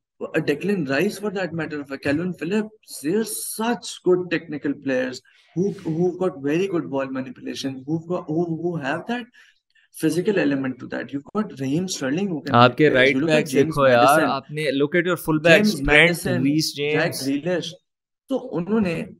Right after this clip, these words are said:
Speaker 1: लो-, same goes for Belgium। उन्होंने जब बेल्जियम और नीदरलैंड्स ने, if I'm not wrong, they hosted a World Cup together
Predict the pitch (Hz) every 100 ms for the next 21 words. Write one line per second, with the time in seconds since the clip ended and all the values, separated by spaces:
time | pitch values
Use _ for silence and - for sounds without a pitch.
0 | 156 160 - - - 220 240 175 175 185
1 | 175 131 123 131 131 131 - 139 156 180
2 | 180 180 165 160 160 - 131 135 151 175
3 | 170 165 127 127 160 185 180 156 160 151
4 | 139 135 135 139 139 143 135 127 120 139
5 | 143 120 120 113 123 - 117 117 147